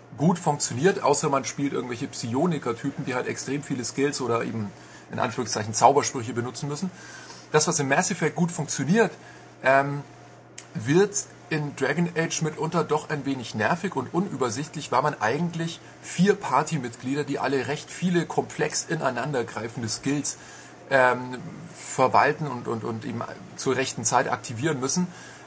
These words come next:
ähm, mit dem Joypad steuern muss. Und das funktioniert nicht so recht. Also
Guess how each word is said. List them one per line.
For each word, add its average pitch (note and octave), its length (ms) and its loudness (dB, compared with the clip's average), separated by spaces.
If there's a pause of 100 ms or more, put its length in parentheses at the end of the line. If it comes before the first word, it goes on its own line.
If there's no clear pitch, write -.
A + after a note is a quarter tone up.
(140)
ähm, C3+ 360 6 (840)
mit F3 440 2
dem D#3+ 260 0
Joypad D#3+ 460 4
steuern G2+ 380 2
muss. G#2+ 220 -2
Und C3 80 -4
das C#3 120 -4
funktioniert D#3+ 480 -2
nicht A2+ 140 -4
so G#2+ 120 -2
recht. G2+ 260 -4
Also A#2+ 240 0